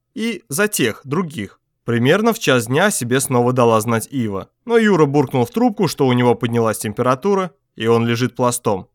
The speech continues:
не в состоянии дотащиться даже до унитаза. Ива обиделась и отключилась. Но юноша прекрасно знал, что утром в университете она, как ни в чем не бывало, повиснет у него на шее с наигранно капризным выражением.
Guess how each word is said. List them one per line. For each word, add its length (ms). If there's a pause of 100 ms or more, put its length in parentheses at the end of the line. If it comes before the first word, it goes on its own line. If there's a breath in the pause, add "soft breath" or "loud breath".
(100)
не 140
в 60
состоянии 560
дотащиться 560
даже 260
до 80
унитаза. 680 (340)
Ива 360
обиделась 560
и 40
отключилась. 760 (220)
Но 140
юноша 420
прекрасно 640
знал, 260
что 220
утром 320
в 20
университете 800 (160)
она, 300
как 160
ни 100
в 60
чем 220
не 80
бывало, 340
повиснет 500
у 20
него 220
на 140
шее 400 (140)
с 100
наигранно 440
капризным 460
выражением. 600